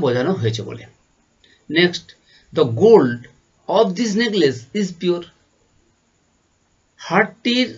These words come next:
সোনা আর খাঁটি, তো নির্দিষ্ট করে এখানেও বোঝানো হলো Uncountable noun হওয়া সত্ত্বেও। তো পূর্বে আমরা দেখলাম যে এখানে gold is a precious metal,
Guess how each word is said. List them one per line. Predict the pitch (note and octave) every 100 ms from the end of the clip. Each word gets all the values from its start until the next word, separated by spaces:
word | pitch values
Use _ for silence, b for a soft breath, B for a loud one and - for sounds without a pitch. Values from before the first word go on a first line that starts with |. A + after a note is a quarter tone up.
| -
সোনা | - G3 C#3 G#2 - _ _ _ _ _ _ _ _ _ _ _ - C3
আর | B2+ A#2 -
খাঁটি, | F#3 F3 G#2+ - _ _ _ _ _ _ _ _ _ _ -
তো | F#3+ F#3
নির্দিষ্ট | F3+ E3 G3 A3
করে | G#3 G3+
এখানেও | F#3+ G3+ F#3
বোঝানো | G3 G#3+ G#3+
হলো | G#3+ G#3 - _ _ C3
Uncountable | D3+ D#3 F3 F3 F3 E3+
noun | E3 D3+
হওয়া | D3 D3+
সত্ত্বেও। | D#3+ D#3 - E3+ - _ _ _ _ -
তো | D3+ -
পূর্বে | G3 G#3 A3
আমরা | A3 F#3+
দেখলাম | D3+ F#3+ F#3 B2+ - - _ _ _ _ _ B2+
যে | F3
এখানে | G3 G3+ C#3 A#2+
gold | F#3+ A#3 A#3+ G#3 - - F#3
is | F#3 F3 A3
a | A3+ G#3 -
precious | D#3+ F3 E3 G#3 A3 G#3+ - F#3
metal, | G3 F3+